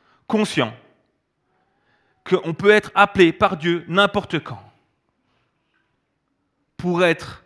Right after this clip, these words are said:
celui que Dieu veut utiliser pour favoriser sa grâce.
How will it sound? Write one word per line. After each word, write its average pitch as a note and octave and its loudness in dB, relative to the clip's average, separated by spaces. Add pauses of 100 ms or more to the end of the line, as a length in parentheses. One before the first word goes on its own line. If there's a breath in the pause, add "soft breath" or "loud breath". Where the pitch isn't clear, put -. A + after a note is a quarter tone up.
(320)
celui A3+ 0
que - -4
Dieu F#3 -2
veut E3+ -2
utiliser F3+ -6
pour - -12 (400 soft breath)
favoriser F#3+ 0
sa D3+ -6
grâce. C3 -8